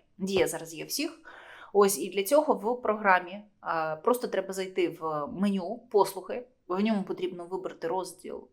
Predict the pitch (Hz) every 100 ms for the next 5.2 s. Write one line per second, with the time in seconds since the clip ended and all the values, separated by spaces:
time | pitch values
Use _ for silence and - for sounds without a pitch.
0 | - 208 220 208 - 190 - _ - 214
1 | 240 220 - 196 202 196 - 175 151 151
2 | 175 208 185 165 - 147 147 - - 196
3 | 185 - - - 226 233 294 - 196 190
4 | 196 190 196 214 - - 180 - - -
5 | 175 -